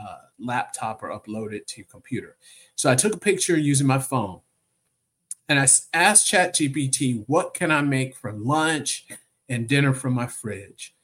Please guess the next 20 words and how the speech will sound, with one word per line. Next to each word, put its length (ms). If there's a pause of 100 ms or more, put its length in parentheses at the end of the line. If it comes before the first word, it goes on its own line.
(300)
Make 420
each 380
meal 380
three 320
hundred 340
calories 540
and 140
high 200
in 80
protein." 460 (400)
That's 240
a 80
big 400
bar, 480
and 120
those 200
are 40
some 260
big 280
constraints. 880